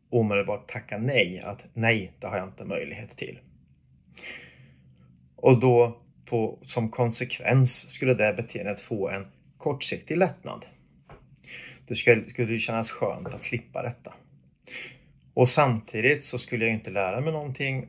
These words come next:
och inför framtiden vara känsligare i liknande situationer. Ett annat alternativ är ju att, att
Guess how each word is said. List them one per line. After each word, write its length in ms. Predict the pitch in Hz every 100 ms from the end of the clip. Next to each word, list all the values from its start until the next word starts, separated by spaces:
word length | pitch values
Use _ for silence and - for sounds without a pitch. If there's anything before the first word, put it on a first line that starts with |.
| -
och 180 | 127 127
inför 280 | 123 113
framtiden 680 | 123 127 117 98 - 95 95 - - _
vara 100 | 104
känsligare 840 | - - 110 90 - - 98 123 127 _
i 100 | -
liknande 480 | 113 117 113 - -
situationer. 720 | - 131 - 104 - - 107 _ _ _ - - _ _ _ _ - - - - - _ _ _ _ _ _ _ _ -
Ett 140 | -
annat 360 | 131 117 117 117
alternativ 640 | 139 131 143 131 127 117
är 200 | 107 107
ju 120 | 104 101
att, 360 | 98 101 - -
att 320 | 110 101 -